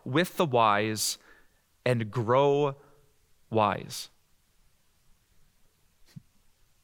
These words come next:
If those chunks of coal and that marshmallow weren't foolishness, but wisdom, the,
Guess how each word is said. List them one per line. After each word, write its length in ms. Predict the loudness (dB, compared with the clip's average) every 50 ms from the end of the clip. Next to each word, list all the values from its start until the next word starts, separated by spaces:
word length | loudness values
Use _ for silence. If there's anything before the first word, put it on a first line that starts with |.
| _ _ -20 -20 _ -16 -8 -6
If 240 | -4 -2 0 2 2
those 160 | 2 2 2
chunks 240 | 2 0 0 2 0
of 120 | -2 -2
coal 260 | 0 0 2 4 4
and 80 | 4 2
that 120 | 2 2
marshmallow 460 | 2 2 2 2 2 0 0 2 2
weren't 200 | 2 0 -2 -2
foolishness, 520 | -4 -4 -2 0 0 0 0 0 -4 -4 -2
but 200 | -2 -2 0 2
wisdom, 500 | 0 0 0 0 -2 -4 -6 -6 -8 -6 -4
the, 120 | -4 -4